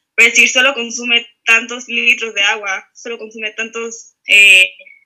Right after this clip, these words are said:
solo puedes talar tantas, eh, áreas o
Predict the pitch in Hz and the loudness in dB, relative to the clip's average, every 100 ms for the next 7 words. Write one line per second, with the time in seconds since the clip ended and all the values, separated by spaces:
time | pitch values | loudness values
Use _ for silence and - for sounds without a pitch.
0 | _ - 277 262 277 269 226 226 220 233 | _ -6 -2 0 0 0 -2 -4 -4 -8
1 | 240 - 240 233 208 202 - 202 190 185 | -8 -4 -4 -2 -4 -8 -8 -4 -2 -2
2 | - 214 226 226 196 208 _ _ - 202 | 0 0 2 2 0 -4 _ _ -16 -12
3 | 196 190 190 | -4 0 0